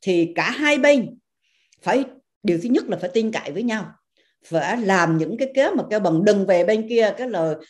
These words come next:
ờ, nào ra là làm những cái việc tầm bậy tầm bạ, cho nên chi là họ, họ sợ thì họ, họ, họ, họ làm những cái, cái mà kêu bằng không cho về nữa, hay là phải làm khó dễ thì là nó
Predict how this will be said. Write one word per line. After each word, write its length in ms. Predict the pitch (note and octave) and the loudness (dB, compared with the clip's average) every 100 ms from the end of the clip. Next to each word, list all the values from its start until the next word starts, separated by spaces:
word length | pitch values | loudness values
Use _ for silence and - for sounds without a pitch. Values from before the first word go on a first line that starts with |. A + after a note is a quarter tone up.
| _ | _
ờ, 180 | E3+ D3+ | -4 -2
nào 360 | D3 F3 C#3+ | 0 2 2
ra 180 | D3 G#3 | 0 -2
là 240 | G#3 D#3+ D3 B2 E3+ E3+ _ _ _ _ _ E3 D#3+ _ | 0 -2 -2 -6 -16 -18 _ _ _ _ _ -20 -20 _
làm 300 | F#3 G3 F#3 | 0 2 2
những 100 | G3+ | 0
cái 100 | D4 | 2
việc 140 | A3+ E3 - _ _ _ _ | 2 2 -2 _ _ _ _
tầm 160 | F#3+ E3+ | -2 0
bậy 200 | - E3 | -2 -2
tầm 220 | E3+ E3 | -2 -2
bạ, 220 | D#3+ D3+ D#3+ | -4 -4 -4
cho 60 | |
nên 280 | G#3 A3+ A3 | -2 0 0
chi 120 | A3 | 2
là 320 | G#3 E3+ D3+ D3 D3+ D#3 C3+ | 2 2 -2 -6 -8 -10 -8
họ, 240 | C3+ C#3 | -10 -8
họ 180 | C#3 C3 | -6 -6
sợ 300 | - D3+ C3 D3 | -4 -4 -4 -4
thì 80 | D3+ | -6
họ, 360 | C#3 E2+ B2+ | -6 -8 -10
họ, 200 | C3+ G2 | -8 -8
họ, 260 | C#3 A2+ G#2 | -8 -8 -8
họ 120 | C#3 B2 | -8 -4
làm 280 | D#3 C#3+ | -2 -2
những 120 | D3 E3 | -4 -6
cái, 120 | A3+ | -6
cái 200 | A3 A#3+ | -4 -4
mà 140 | F4 D3+ | -4 -6
kêu 100 | - | -4
bằng 180 | F3 D3 | -6 -6
không 200 | D3 G3 | -6 -4
cho 100 | G3+ | -2
về 240 | F3 D#3+ C#3 | 0 0 0
nữa, 180 | C#3+ D#3 | -2 -2
hay 240 | B3 G#3 | -2 0
là 200 | D#3+ C3 - - - | 0 -2 -8 -20 -8
phải 200 | C#3 C#3+ | -4 0
làm 280 | G#3 D3+ C3+ | 0 0 -2
khó 180 | G#3+ C4 A#3 | -4 -4 -2
dễ 300 | C#3+ E3+ - - | -4 -4 -6 -14
thì 200 | - E3 | -4 -2
là 140 | D3 C#3+ | 0 -2
nó 300 | D3 G#3+ | -2 -4